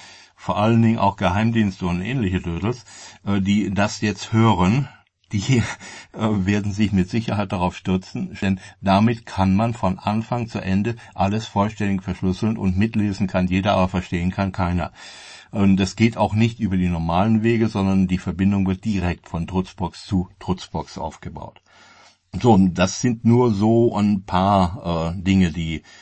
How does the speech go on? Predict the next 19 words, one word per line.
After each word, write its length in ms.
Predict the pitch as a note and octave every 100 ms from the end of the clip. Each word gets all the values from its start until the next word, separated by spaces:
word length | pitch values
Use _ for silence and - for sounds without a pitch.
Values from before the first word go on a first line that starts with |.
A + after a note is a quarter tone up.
| - -
äh, 180 | E2+ E2+
mir 360 | F2 E2 E2 F2
dazu 340 | D#2+ - F2+
ein- 280 | E2 E2 F2+
und 160 | E2+ D#2
auffallen. 640 | D#2 E2 - F2+ F#2+ G2
Es 340 | F#2+ - - _
kommt 300 | - G#2+ A2
aber 160 | G2+ G2+
noch 240 | G2+ G2+
etwas, 560 | F2+ E2 D2 - - -
äh, 340 | E2 E2 E2 D#2+ _ - - - _
der 100 | F#2
Preis. 540 | F2 F2+ D#2 - - - - _ _ _ - - - - _ _ _ _ G2
Das 200 | G#2+ -
Teil 180 | A#2+
ist 140 | A#2+ A#2+
nicht 180 | A#2 -
billig. 320 | E2+ D2